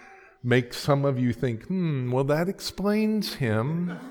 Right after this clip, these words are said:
<laughs> Does, now we know.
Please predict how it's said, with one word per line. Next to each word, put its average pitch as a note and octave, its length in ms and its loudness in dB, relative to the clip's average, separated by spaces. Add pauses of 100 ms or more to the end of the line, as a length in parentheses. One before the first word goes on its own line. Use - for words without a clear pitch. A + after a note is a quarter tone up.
(540)
<laughs> - 720 -14
Does, E3+ 220 0
now E3+ 320 6
we G#3+ 260 2
know. G3+ 840 8